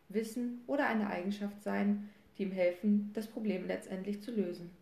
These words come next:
Wir zeigen zu Beginn der Geschichte, dass der Protagonist unfertig ist,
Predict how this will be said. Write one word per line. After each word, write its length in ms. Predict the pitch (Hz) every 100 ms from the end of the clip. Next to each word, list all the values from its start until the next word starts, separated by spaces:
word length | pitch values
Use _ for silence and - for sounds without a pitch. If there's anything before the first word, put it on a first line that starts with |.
| _ _ _ - _
Wir 100 | 226
zeigen 340 | 220 214 220 247
zu 140 | -
Beginn 300 | 185 196 220
der 100 | 214
Geschichte, 560 | 196 - 226 - 262 240
dass 180 | 208 202
der 60 |
Protagonist 640 | 190 196 196 185 190 240 - - _ _
unfertig 600 | 214 202 - 170 165 -
ist, 220 | - 165